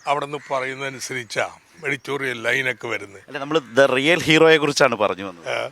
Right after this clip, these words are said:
Speaker 1: അപ്പം റിയൽ ഹീറോ മുഖ്യമന്ത്രി തന്നെ, ഞാനൊരു സംശയമില്ല. എന്തൊരു വെല്ലുവിളിയാണ് നേരിട്ടുകൊണ്ടിരിക്കണേ. അത് കുലുങ്ങാൻ നിൽക്കണമെങ്കിൽ ചെറിയ നിശ്ചയദാർഢ്യം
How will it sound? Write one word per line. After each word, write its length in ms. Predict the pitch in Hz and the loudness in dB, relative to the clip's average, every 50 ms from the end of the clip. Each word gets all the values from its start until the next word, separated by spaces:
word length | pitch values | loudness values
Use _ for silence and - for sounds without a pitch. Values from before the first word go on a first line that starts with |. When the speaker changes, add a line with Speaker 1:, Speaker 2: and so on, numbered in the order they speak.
| _ _ - - - - _ - 151 | _ _ -20 -20 -20 -18 _ -10 -8
Speaker 1:
അപ്പം 300 | 135 143 196 196 196 196 180 143 - - - - - - - - - - - - - - - - - - - - - - - - - - - - - - - - - | -4 -2 0 0 0 -2 -4 -10 -16 -18 -20 -20 -20 -20 -20 -20 -20 -20 -20 -20 -20 -20 -20 -20 -20 -20 -20 -20 -20 -20 -20 -20 -20 -20 -20 -20 -20 -20 -20 -14 -8
റിയൽ 220 | 131 160 175 190 202 170 160 | -4 -2 -2 -2 -2 -2 -4
ഹീറോ 200 | 170 170 165 160 156 139 | -4 -4 -4 -6 -8 -10
മുഖ്യമന്ത്രി 460 | 123 - - 127 120 117 110 110 107 98 | -12 -10 -10 -10 -10 -10 -10 -10 -10 -10
തന്നെ, 240 | 90 82 78 - - - - - - - - - - - | -10 -12 -16 -18 -18 -20 -20 -20 -20 -20 -20 -18 -8 0
ഞാനൊരു 200 | 139 151 165 151 - - | 0 0 0 0 -4 -8
സംശയമില്ല. 540 | 160 147 139 - - - 170 170 143 110 95 - - - - - - - - - - - - - - - - - 190 220 | -8 -8 -8 -8 -8 -6 -6 -6 -8 -8 -14 -14 -16 -18 -20 -20 -20 -20 -20 -20 -20 -20 -20 -20 -20 -12 -4 0 0 0
എന്തൊരു 260 | 226 220 202 220 214 196 | 0 -2 -8 -6 -4 -2
വെല്ലുവിളിയാണ് 520 | 180 170 156 156 160 160 165 170 165 160 147 135 | -2 -2 -2 -4 -6 -4 -2 -2 -2 -2 -2 -4
നേരിട്ടുകൊണ്ടിരിക്കണേ. 880 | 127 127 131 110 - 135 127 123 127 127 120 120 104 117 117 107 104 98 - - - - - _ _ _ _ _ _ _ _ _ _ _ - - - - 127 117 104 | -6 -6 -8 -10 -8 -10 -8 -8 -10 -10 -12 -12 -10 -10 -10 -10 -10 -14 -16 -20 -20 -20 -20 _ _ _ _ _ _ _ _ _ _ _ -20 -20 -12 -6 -4 -4 -4
അത് 120 | 107 - 202 175 - | -4 -8 -10 -12 -10
കുലുങ്ങാൻ 400 | 208 180 156 156 160 160 165 180 185 | -8 -8 -6 -6 -4 -4 -4 -4 -4
നിൽക്കണമെങ്കിൽ 520 | 175 - - 151 151 151 143 131 147 151 147 143 135 127 117 113 120 - - - | -8 -10 -12 -14 -14 -14 -14 -14 -14 -14 -14 -16 -18 -20 -20 -20 -20 -20 -16 -10
ചെറിയ 400 | - 139 131 135 147 151 156 151 151 147 143 131 131 | -10 -8 -6 -6 -4 -2 0 0 0 0 -2 -4 -10
നിശ്ചയദാർഢ്യം 680 | 123 - - 135 131 127 135 131 131 120 127 131 | -10 -8 -4 -4 -4 -2 -2 -2 -2 -2 -6 -10